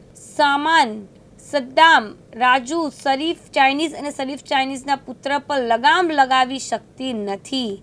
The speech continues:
તે લોકોને સમજાતું નથી. ત્યારે હવે જોવા એ રહ્યું કે સુરત પોલીસ દ્વારા અનેક પોલીસ સ્ટેશન હદ વિસ્તારમાં જેમ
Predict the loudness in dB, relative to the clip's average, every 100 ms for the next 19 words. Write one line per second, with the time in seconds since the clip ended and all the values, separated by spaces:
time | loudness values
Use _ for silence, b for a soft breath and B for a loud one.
0 | B -10 -2 2 2 2 2 2 2 -2
1 | 2 2 0 -4 -4 -4 -6 0 2 4
2 | 2 0 0 0 0 -4 2 2 2 0
3 | -2 -2 -4 -6 -6 -4 -4 -4 -6 -6
4 | -6 -6 -4 0 2 2 0 -4 -4 -4
5 | -4 -4 -4 -4 -4 -4 -6 -8 -12 -2
6 | 0 0 -2 -2 -4 -6